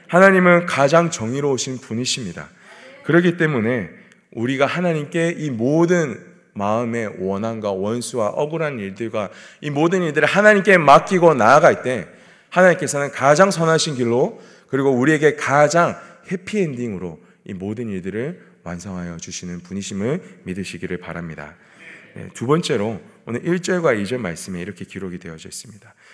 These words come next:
복수하시는 하나님을 부르면서, 어, 일 절에 시편 기자가 이렇게 이 고백을 합니다. "빛을 비추어 주시옵소서. 빛을 비추어 주소서."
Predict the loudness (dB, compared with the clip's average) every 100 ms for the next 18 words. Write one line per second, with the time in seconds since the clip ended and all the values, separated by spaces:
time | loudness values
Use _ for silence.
0 | _ -10 -6 0 0 0 -8 -4 -4 -4
1 | -4 -6 -4 -4 -4 -4 -2 -2 -4 -20
2 | -20 _ -12 -12 -12 -6 -6 0 0 0
3 | -4 -8 -8 -8 -8 -6 -4 -6 -8 -10
4 | -10 -10 -14 -14 -12 -8 -10 -12 -16 -20
5 | -20 _ _ _ _ -14 -10 -8 -8 -8
6 | -10 -14 -14 -12 -8 -8 -8 -14 -16 -16
7 | -14 -14 -16 -20 -20 -20 _ _ _ _
8 | _ -12 -10 -6 -8 -8 -12 -14 -12 -10
9 | -10 -12 -14 -14 -18